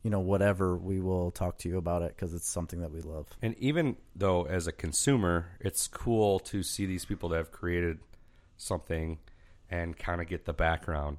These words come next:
Speaker 2: on how that happened, I think. I mean, for me, it
Speaker 1: Yeah,
Speaker 2: really is.
Speaker 1: absolutely. A little, like, back, backdoor information or, like, insider information is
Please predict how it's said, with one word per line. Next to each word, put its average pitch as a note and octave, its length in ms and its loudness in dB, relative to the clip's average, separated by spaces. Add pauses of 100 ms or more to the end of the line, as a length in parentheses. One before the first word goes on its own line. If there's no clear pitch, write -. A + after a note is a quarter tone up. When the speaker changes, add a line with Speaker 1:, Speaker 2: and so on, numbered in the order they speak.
Speaker 2:
on D#2 100 -6
how D#2+ 200 2
that D2+ 160 2
happened, D2+ 400 0 (140)
I A2 120 10
think. D#2+ 320 -6
I G2 40 -2
mean, G2 160 0
for G2 120 -2
me, G2 200 4
it E2+ 80 4
Speaker 1:
Yeah, C3+ 240 4
Speaker 2:
really E2 100 -2
is. - 160 -10 (140)
Speaker 1:
absolutely. A#2 840 2 (340)
A B2 60 4
little, C3+ 460 4
like, A2+ 340 0 (300)
back, G#2 340 0 (480)
backdoor A2 480 4
information A2 540 0
or, F2+ 40 0
like, F2+ 200 0
insider G#2+ 760 4 (320)
information A#2 800 0
is G2 400 -2